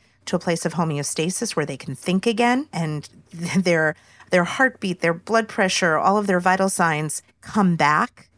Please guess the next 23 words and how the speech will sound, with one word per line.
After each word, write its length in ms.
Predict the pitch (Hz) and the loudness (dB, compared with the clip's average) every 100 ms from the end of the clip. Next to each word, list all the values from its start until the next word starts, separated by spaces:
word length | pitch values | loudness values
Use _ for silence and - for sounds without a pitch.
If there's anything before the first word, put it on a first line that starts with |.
| - | -4
online. 640 | 185 185 180 180 185 233 262 _ | 2 4 4 4 2 0 -4 _
Or 300 | - 247 285 | 4 6 6
you 200 | 320 247 | 4 0
can 220 | 240 240 208 | 0 0 2
make 200 | 220 - | 0 -4
the 80 | |
choice 540 | 262 - 190 185 - - | -2 2 2 2 -2 -4
to 240 | - 208 | 0 2
abandon, 680 | 180 165 156 165 190 226 254 _ _ _ _ _ _ - | 4 2 0 2 2 2 0 _ _ _ _ _ _ -2
and 280 | 190 185 180 | 2 4 2
the 80 | |
abandoning 520 | 175 175 175 180 180 180 | 2 2 2 2 2 0
could 200 | 196 175 | -2 -2
be 180 | 175 | -2
literal, 560 | 175 170 170 190 233 247 | 0 0 2 2 0 -2
you 120 | 175 | -6
just 240 | 170 170 - | -4 -4 -4
leave, 380 | 165 196 233 _ - - - | -4 -4 -6 _ -20 -20 -8
or 160 | - 196 | 0 2
you 140 | 214 | 2
can 140 | 202 196 | 2 2
abandon 640 | 185 175 180 190 185 185 - | 2 2 2 2 2 0 -2
with 300 | 170 165 | -2 -2